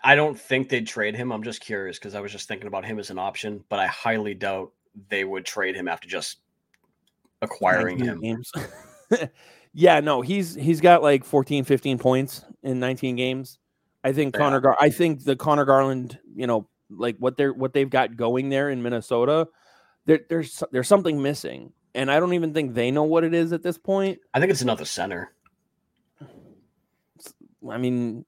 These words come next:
Speaker 2: you've got Pettersson, Horvat, Miller can play center.
Speaker 1: Oh, sorry, I was talking about for Minnesota. I thought we
Speaker 2: Oh,
Speaker 1: were
Speaker 2: oh,
Speaker 1: saying
Speaker 2: yeah, no, I'm,
Speaker 1: Minnesota.
Speaker 2: I'm talking about Min-, um, uh, Vancouver. I might have said Minnesota.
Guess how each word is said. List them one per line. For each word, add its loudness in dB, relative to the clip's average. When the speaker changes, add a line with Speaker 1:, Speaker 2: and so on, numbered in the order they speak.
Speaker 2:
you've -8
got 2
Pettersson, 4
Horvat, 4
Miller 6
can -4
play 2
center. 0
Speaker 1:
Oh, 12
sorry, 10
I 2
was -2
talking -2
about -8
for -14
Minnesota. -14
I -10
thought -10
we 4
Speaker 2:
Oh, 12
Speaker 1:
were 8
Speaker 2:
oh, 8
Speaker 1:
saying 4
Speaker 2:
yeah, 6
no, 2
I'm, 2
Speaker 1:
Minnesota. -4
Speaker 2:
I'm -2
talking 4
about 4
Min-, 0
um, 0
uh, 2
Vancouver. 4
I 4
might 4
have -4
said -2
Minnesota. -2